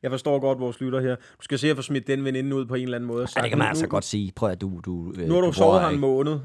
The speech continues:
Speaker 1: Altså, nu, nu,
Speaker 2: Nu
Speaker 1: nu
Speaker 2: finder du lige ud af noget, ikke?
Speaker 1: Ja, og ellers, altså, men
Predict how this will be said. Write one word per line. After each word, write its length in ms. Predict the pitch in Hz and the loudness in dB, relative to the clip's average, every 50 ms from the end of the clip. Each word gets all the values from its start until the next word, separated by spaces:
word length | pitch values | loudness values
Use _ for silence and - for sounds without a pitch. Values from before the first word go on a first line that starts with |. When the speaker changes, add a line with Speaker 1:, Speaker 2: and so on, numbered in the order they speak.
| - | -6
Speaker 1:
Altså, 200 | - 127 113 123 | -6 -6 -4 -4
nu, 140 | 139 151 156 | -4 -2 -2
nu, 60 | 160 | -2
Speaker 2:
Nu 180 | 151 - 156 160 | -4 -4 -4 -4
Speaker 1:
nu 80 | 127 98 | -2 -2
Speaker 2:
finder 240 | - 107 101 98 | -2 -2 -2 -2
du 80 | 85 78 | -4 -4
lige 120 | 87 90 87 | -4 -4 -2
ud 60 | 85 | -2
af 60 | 82 | -4
noget, 180 | 78 78 78 78 78 | -4 -6 -6 -6 -6
ikke? 120 | 104 113 | -6 -6
Speaker 1:
Ja, 80 | 110 - - _ _ _ - | -6 -8 -10 _ _ _ -8
og 100 | - 123 | -6 -4
ellers, 220 | 131 147 143 123 | -2 -4 -4 -4
altså, 320 | 143 - 131 117 123 131 - - - - - - - | -6 -6 -6 -6 -8 -10 -12 -16 -20 -20 -14 -8 -4
men 140 | 156 147 | -4 -4